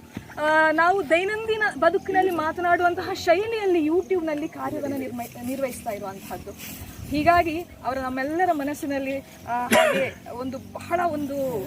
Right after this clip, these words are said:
ಏನೋ ಗುರುತನ್ನ ಸೃಷ್ಟಿಸಿದವರು ನಿರ್ಮಲಾ ಶೇಷಪ್ಪ ಕುಲಾಲ್ ಖಂಡಿಗೆ. ಇವರು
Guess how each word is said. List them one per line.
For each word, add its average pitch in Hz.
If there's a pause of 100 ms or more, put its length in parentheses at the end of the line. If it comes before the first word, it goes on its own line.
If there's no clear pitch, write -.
(180)
ಏನೋ 214 (420)
ಗುರುತನ್ನ 339 (380)
ಸೃಷ್ಟಿಸಿದವರು 240
ನಿರ್ಮಲಾ 208
ಶೇಷಪ್ಪ 208
ಕುಲಾಲ್ 190
ಖಂಡಿಗೆ. 202
ಇವರು 226